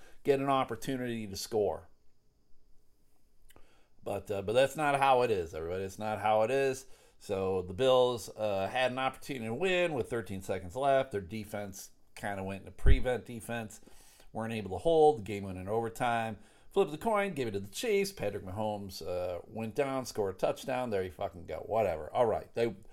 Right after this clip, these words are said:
they beat the Bills. Whatever. I, I get, I get tired of it. So much horse shit happens in the history of the Buffalo Bills that, uh, whenever shit pops up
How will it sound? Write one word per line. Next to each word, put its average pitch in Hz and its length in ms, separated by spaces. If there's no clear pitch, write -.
they 117 80
beat 165 240
the 156 80
Bills. 143 420
Whatever. 92 600
I, 127 300
I 151 40
get, 208 240
I 160 60
get 196 180
tired 214 320
of 185 80
it. - 160
So 226 200
much 247 220
horse 214 260
shit 190 220
happens 165 500
in 151 140
the 151 60
history 196 360
of 165 60
the 156 60
Buffalo 151 340
Bills 139 480
that, 123 340
uh, 113 160
whenever 156 300
shit - 300
pops 165 340
up 139 380